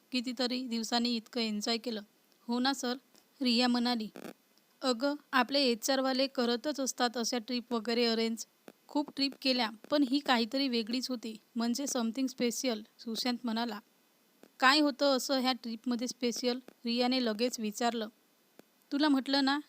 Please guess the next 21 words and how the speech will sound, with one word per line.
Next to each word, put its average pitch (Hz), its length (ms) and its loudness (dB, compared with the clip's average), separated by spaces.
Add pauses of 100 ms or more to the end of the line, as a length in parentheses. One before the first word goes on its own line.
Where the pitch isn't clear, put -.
रिया, 247 280 2 (220)
काही 247 200 4
प्रश्नांची 254 560 -2
उत्तरे 247 360 0
नसतात, 240 400 0 (440)
त्यातलाच 277 500 2
हा 254 100 2
समज." 233 500 -2 (720)
"सर, 262 280 6
मला 254 400 6
तर 277 80 6
वाटतंय 254 440 4
की 262 300 0 (220)
फक्त 247 260 0
माझ्याच 254 380 6
प्रश्नांची 247 600 0
उत्तरे 247 400 2
नसतात 240 440 0
तुमच्याकडे." 226 580 0 (720)
"ठीक 262 260 2
आहे." 214 220 4